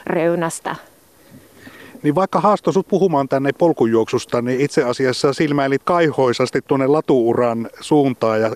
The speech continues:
Speaker 2: sanoit, että voi että, voi että, kun tätä latua nyt tu-, tai hi-, ö, tota, lunta tulee ja hiihto-olosuhteet paranis. Mutta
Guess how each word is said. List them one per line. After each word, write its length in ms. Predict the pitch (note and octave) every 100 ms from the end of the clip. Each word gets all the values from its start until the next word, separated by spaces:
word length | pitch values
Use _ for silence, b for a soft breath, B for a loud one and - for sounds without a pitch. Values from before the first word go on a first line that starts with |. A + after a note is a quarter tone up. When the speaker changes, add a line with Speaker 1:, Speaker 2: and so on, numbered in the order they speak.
| -
Speaker 2:
sanoit, 320 | - C3+ B2
että 160 | B2 -
voi 240 | D#3 C#3
että, 260 | D#3 - C3
voi 240 | C3+ C3+
että, 200 | C3+ -
kun 120 | A2+ A#2
tätä 260 | A#2+ B2
latua 320 | B2+ - A2
nyt 160 | G#2+ G#2+ -
tu-, 220 | B2+ A2
tai 160 | C3
hi-, 120 | C3+ C#3+ D3 B2+
ö, 200 | C3+ C3
tota, 280 | C#3 C3 C3 B B
lunta 240 | G3 G3 D#3
tulee 340 | - D3 C3
ja 80 | B2+
hiihto-olosuhteet 1000 | B2 F#3+ D#3+ B2+ A#2+ B2 - A#2 - B2+ -
paranis. 460 | D3 C3 G#2+ G#2
Mutta 340 | B2 A#2+ C3+